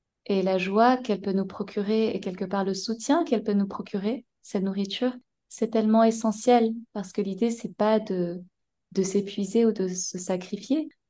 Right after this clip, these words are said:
C'est une invitation à, à coévoluer avec elle, en fait, et, euh, de participer à ce, ce processus d'évolution positive dont fait partie cette évolution de la biosphère. Et, euh, voilà, cet,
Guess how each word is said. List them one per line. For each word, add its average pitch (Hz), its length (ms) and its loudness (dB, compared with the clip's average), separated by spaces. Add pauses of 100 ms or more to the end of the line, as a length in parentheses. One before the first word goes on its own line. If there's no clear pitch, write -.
C'est - 160 -8
une 185 100 2
invitation 190 680 -2
à, 180 380 -2 (600)
à 185 60 2
coévoluer 202 640 6
avec 208 320 6
elle, 269 200 4
en 214 80 2
fait, 196 380 -2
et, 175 240 2
euh, 175 160 0 (680)
de 202 160 2
participer 208 880 4
à 190 120 0
ce, 180 440 -4
ce 180 160 -6
processus 185 800 -4
d'évolution 190 600 2
positive 202 760 0 (220)
dont 180 300 4
fait 180 160 -2
partie 180 580 -2
cette - 240 -20
évolution 175 460 -4
de 190 60 -10
la 180 60 -2
biosphère. 180 560 -2 (800)
Et, 190 260 4
euh, 180 380 2 (320)
voilà, 196 240 2
cet, 185 320 -2